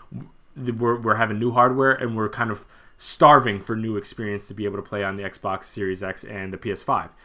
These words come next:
And, um, having to wait, you know, for, again, really, really old hardware to be able to run these games is really unfortunate. But again, I understand the install base of the P S four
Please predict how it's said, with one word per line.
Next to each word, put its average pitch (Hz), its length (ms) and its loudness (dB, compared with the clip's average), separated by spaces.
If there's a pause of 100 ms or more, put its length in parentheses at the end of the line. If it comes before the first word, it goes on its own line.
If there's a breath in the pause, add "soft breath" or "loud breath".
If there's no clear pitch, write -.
(240 soft breath)
And, 101 400 -4 (240)
um, 131 200 -6 (120)
having 131 340 0
to 127 100 -4
wait, 113 360 -6 (240)
you 120 140 -6
know, 90 240 -10
for, 95 240 -6
again, 101 360 -4 (200 soft breath)
really, 123 320 2
really 113 300 0
old 107 240 -4
hardware 104 400 -2
to 107 100 -12
be 107 100 -6
able 101 140 -4
to 101 60 -6
run 101 180 -6
these 101 160 -10
games 104 320 -10
is 147 200 -2
really 127 200 0
unfortunate. 107 460 -6 (180 loud breath)
But 190 80 -4
again, 196 280 2
I 131 160 2
understand 127 460 -2
the 117 60 -2
install 117 380 0
base 113 240 -4
of 104 80 -10
the 104 80 -10
P 113 120 -6
S 104 120 -6
four 101 280 -6